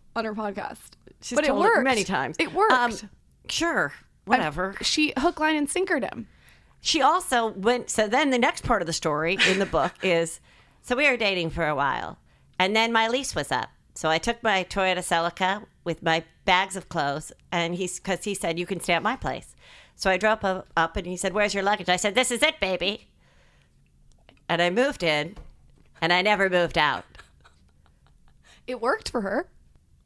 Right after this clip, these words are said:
Speaker 1: Like, in
Speaker 2: Mm-hmm.
Speaker 1: L A, I feel like there's so much concoction and, and strategy and, and
Speaker 2: When you're actually in the city of L A where it's, like, agents and this and that, and you see the people, you know, where we are right now. Like, I'm sure if you go to lunch, you, you know, you see people in suits. Like, where I live in the Valley, it's rare that you'd see someone in a suit.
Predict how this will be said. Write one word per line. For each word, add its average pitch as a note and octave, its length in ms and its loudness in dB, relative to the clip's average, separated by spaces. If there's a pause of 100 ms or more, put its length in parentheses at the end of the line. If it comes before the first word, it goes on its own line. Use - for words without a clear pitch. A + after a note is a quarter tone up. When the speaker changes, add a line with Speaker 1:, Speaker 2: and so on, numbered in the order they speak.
Speaker 1:
Like, - 380 -8
in F#3 140 2
Speaker 2:
Mm-hmm. G3 100 0
Speaker 1:
L C#4 180 4
A, C4+ 140 2
I C4+ 40 -2
feel B3+ 160 -4
like A3 140 -4
there's G#3 180 -2
so A3 300 0
much G3+ 400 -4
concoction G3 720 -2
and, F3+ 180 -6
and F#3+ 320 -8
strategy G3 760 -2
and, D#3+ 160 -10
and F#3+ 180 -6 (220)
Speaker 2:
When C4 220 4
you're C4+ 120 2
actually G#3+ 420 2
in F3 120 0
the D#3 80 -4
city D3+ 260 -2
of C#3 80 -2
L C#3+ 160 0
A C3+ 160 -2
where C#3 140 -4
it's, C#3 200 -6
like, C3+ 340 -6
agents D#3 440 -2
and D3+ 100 -6
this D3 160 -4
and D#3 140 -4
that, C#3+ 140 0
and D#3 100 -8
you D3+ 60 -4
see D#3 300 -4
the D3+ 100 -4
people, D3 420 -4 (100)
you E3 160 -2
know, C#3+ 80 -2
where D#3+ 300 -2
we F3 160 -2
are D#3 160 0
right C#3+ 240 -2
now. C#3+ 260 0
Like, C#3+ 140 -4
I'm D#3 80 -8
sure - 160 -8
if - 80 -10
you C#3 60 -10
go D3+ 60 -4
to C#3 60 -8
lunch, D3+ 380 -4
you, D3 100 -12 (400)
you F3 140 -2
know, D3+ 80 -2
you D#3 140 -4
see E3+ 180 -2
people D3+ 300 -4
in D3 100 0
suits. - 480 -2
Like, D#3 160 -2
where E3+ 140 0
I E3 180 4
live D#3+ 140 -2
in D#3+ 60 -2
the D#3 60 -2
Valley, D3+ 320 2
it's D3 140 -6
rare D3+ 220 -2
that C#3+ 80 -8
you'd D3 160 -6
see D#3+ 120 -6
someone C#3+ 300 -2
in C#3 100 -2
a C#3 60 -2
suit. C3 480 -4